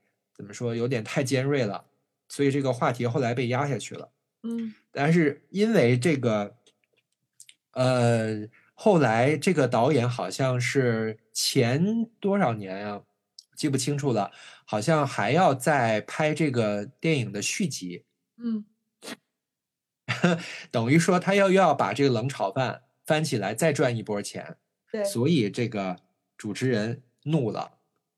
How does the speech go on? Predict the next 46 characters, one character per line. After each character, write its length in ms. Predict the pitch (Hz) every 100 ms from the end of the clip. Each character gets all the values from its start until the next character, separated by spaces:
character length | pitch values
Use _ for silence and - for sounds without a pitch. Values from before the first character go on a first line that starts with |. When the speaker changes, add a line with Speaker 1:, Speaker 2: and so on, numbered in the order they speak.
| -
Speaker 1:
他， 540 | - 214 311 160 - _
<laughs> 600 | - - - 175 165 -
他 80 | -
做 160 | 156 156
了 80 | 135
一 80 |
件 180 | 143 156
事 240 | 147 - 143
情， 280 | 113 98 - -
影-， 300 | - 123 127 -
我 120 | - 120
觉 120 | 139
得 120 | 185
他 240 | 175 202 202 - -
这 100 | 190
件 160 | 180
事 180 | 190 208
情 200 | 143 123
甚 240 | 117 185 151
至 180 | 156
影 220 | 117 104 160
响 260 | 143 90
了 100 | 98
现 280 | - 165 135
在 260 | 147 135 110
的 240 | 104 95
娱 160 | 92 110
乐 160 | 143
圈 280 | 117 - 135
的 160 | 135 101
一 160 | 95
个， 400 | 101 113 104 95 - _
一 120 | 113
个 160 | 123 117
情 220 | - 101
况。 300 | 120 120 - - -
Speaker 2:
哦。 200 | 202 202
Speaker 1:
他 420 | 214 185 180 170 - _ _ _
以 200 | 123 113
实 360 | 113 - 127 175
名 440 | 190 123 139 170 - -
举 300 | - 101 92
报 340 | 170 180 110
了 260 | 92 - - _ _ _ -
Speaker 2:
嗯 200 | 233 240
哼。 300 | 233 247